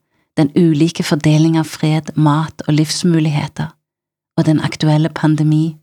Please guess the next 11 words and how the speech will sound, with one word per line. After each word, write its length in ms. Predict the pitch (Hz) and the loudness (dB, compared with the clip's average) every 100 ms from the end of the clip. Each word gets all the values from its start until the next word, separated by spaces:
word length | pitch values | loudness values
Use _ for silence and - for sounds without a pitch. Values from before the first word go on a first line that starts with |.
| _ - | _ -2
kaller 240 | 151 135 | 0 0
på, 240 | - 139 156 - _ _ _ _ _ _ _ _ - | -2 -6 -8 -12 _ _ _ _ _ _ _ _ -2
reiser 280 | 156 151 160 | 0 0 -4
spørsmål 560 | - 160 - - 156 151 - _ _ - | -4 -4 -2 -2 -2 -4 -10 _ _ 0
om 80 | |
hvor 160 | 175 165 | 2 2
fleksible 800 | 151 - 185 - 175 175 175 202 | 0 -4 -6 -6 -2 -2 0 0
vi 80 | 170 139 | 0 0
er 160 | 143 - _ _ _ - | -4 -6 _ _ _ -10
i 40 | |
forhold 440 | - 175 143 147 | -2 0 0 0